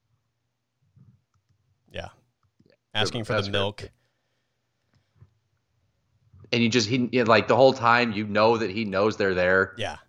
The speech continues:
Speaker 2: And he's just, just being an evil, evil
Speaker 1: Right,
Speaker 2: douche.
Speaker 1: just being a dick. Yeah, so good. Yeah, it's, uh, it's a busy week. Anything else on your mind?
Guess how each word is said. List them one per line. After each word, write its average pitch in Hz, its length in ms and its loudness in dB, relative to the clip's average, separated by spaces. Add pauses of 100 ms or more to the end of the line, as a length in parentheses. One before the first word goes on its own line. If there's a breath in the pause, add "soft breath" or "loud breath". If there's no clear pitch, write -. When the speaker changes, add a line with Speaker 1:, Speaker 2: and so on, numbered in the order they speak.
(180)
Speaker 2:
And 101 120 -8
he's 98 140 -6
just, - 280 -8 (180)
just 107 260 -4
being 107 220 4
an 101 100 0
evil, 98 380 0 (280)
evil 107 380 2
Speaker 1:
Right, 131 260 -4
Speaker 2:
douche. 95 140 2
Speaker 1:
just 98 280 0
being 113 220 -2
a 98 60 -6
dick. 98 480 -6 (840)
Yeah, 98 200 -6 (400)
so 95 300 -6
good. 90 280 -12 (1900 soft breath)
Yeah, 196 240 4
it's, 165 200 0
uh, 170 340 6
it's - 120 -10
a - 40 -10
busy 190 220 -2
week. 180 400 -6
Anything 175 280 2
else 175 200 6
on 196 80 4
your 185 80 2
mind? 202 220 2